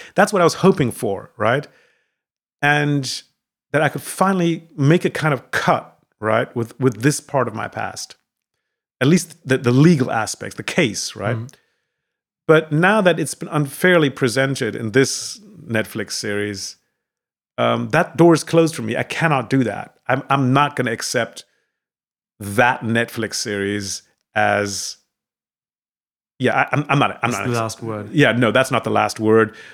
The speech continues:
Speaker 1: So there's a new podcast out. It's also launched today. It's called the, uh, the Jens Söring Case, A New Verdict,
Speaker 2: Mm-hmm.
Speaker 1: right? It's a new podcast, um, with a German judge who looks at all the evidence,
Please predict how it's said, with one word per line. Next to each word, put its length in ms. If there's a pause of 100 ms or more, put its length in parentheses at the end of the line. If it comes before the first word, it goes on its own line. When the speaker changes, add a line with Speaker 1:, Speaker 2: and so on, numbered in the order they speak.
Speaker 1:
So 440 (320)
there's 180
a 40
new 160
podcast 800 (160)
out. 340 (420)
It's 120
also 320
launched 320
today. 400
It's 180
called 580
the, 440
uh, 240
the 140
Jens 340
Söring 300
Case, 580 (480)
A 80
New 220
Verdict, 640
Speaker 2:
Mm-hmm. 180 (120)
Speaker 1:
right? 280 (240)
It's 100
a 40
new 140
podcast, 760 (520)
um, 500
with 140
a 40
German 360
judge 600
who 280
looks 260
at 80
all 160
the 100
evidence, 480